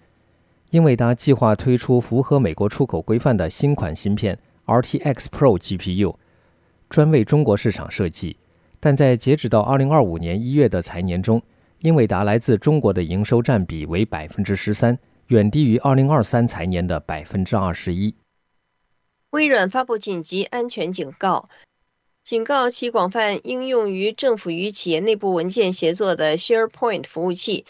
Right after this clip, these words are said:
Speaker 2: 正遭受大规模的网攻。攻击者利用尚未修补的漏洞，入侵全球多国的政府机构与关键基础设施，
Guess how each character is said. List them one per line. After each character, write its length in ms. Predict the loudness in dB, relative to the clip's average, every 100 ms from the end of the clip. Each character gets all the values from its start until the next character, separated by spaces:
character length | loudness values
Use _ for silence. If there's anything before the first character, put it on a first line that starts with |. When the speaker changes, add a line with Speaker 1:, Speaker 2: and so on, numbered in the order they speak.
| _ _ _
Speaker 2:
正 300 | 2 4 2
遭 260 | -2 -2 0
受 220 | -2 0
大 160 | -2
规 160 | 0 -2
模 120 | 0 -2
的 80 |
网 240 | -2 -2 -2
攻。 240 | -6 -6 -12 _ _ _
攻 240 | -10 -8 -6
击 160 | -4
者 160 | -2 -2
利 180 | -2 -2
用 260 | -2 -2 -6
尚 260 | -4 -2
未 140 | -2 -2
修 260 | -2 -4
补 160 | -4 -4
的 80 | -2
漏 220 | -2 0
洞， 240 | -2 -2 -6 -4
入 180 | -4
侵 260 | -2 -4 -6
全 300 | -4 -4 -4
球 240 | -2 -2
多 180 | 2 2
国 200 | 4 0
的 200 | 2 0
政 260 | 0 -2 -4
府 120 | -6
机 160 | -10 -4
构 240 | -2 -4
与 300 | -6 -2 -2
关 260 | 0 0 0
键 240 | 0 -2
基 160 | -2 -6
础 160 | -6
设 180 | -6 -6
施， 320 | -4 -2 -4